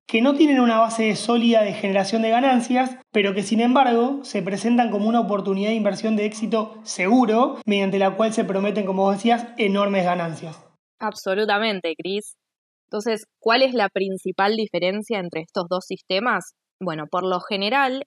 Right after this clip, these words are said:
Speaker 2: en una estafa piramidal está claro que los participantes generarán beneficios si es que logran reclutar a nuevos inversores,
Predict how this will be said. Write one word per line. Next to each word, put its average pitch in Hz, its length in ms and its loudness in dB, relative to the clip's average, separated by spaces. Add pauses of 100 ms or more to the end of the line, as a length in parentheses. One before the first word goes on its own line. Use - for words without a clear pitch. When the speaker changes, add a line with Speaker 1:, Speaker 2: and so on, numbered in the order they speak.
Speaker 2:
en 175 140 -6
una 202 140 -4
estafa 208 400 -6
piramidal 190 560 -2
está 214 400 -6
claro 202 560 0
que - 100 -10
los 160 200 -8
participantes 165 760 -6
generarán 156 440 -8
beneficios 190 560 -6 (220)
si 208 280 -4
es 208 160 -2
que 226 100 -4
logran 202 460 -2
reclutar 175 580 -4
a 165 120 -6
nuevos 165 340 -6
inversores, 175 720 -4